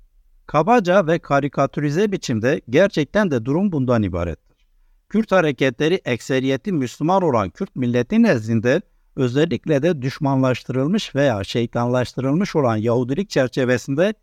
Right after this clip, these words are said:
gayrimeşru hale getirilmeye çalışıyor.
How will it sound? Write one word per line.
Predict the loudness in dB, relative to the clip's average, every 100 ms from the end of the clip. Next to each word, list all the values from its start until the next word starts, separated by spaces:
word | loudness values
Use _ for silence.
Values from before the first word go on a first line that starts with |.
| _ _
gayrimeşru | -8 -2 0 2 2 0 0 -2 0
hale | 0 0
getirilmeye | 0 -2 -2 -2 0 -2
çalışıyor. | -4 -6 -6 -10 -16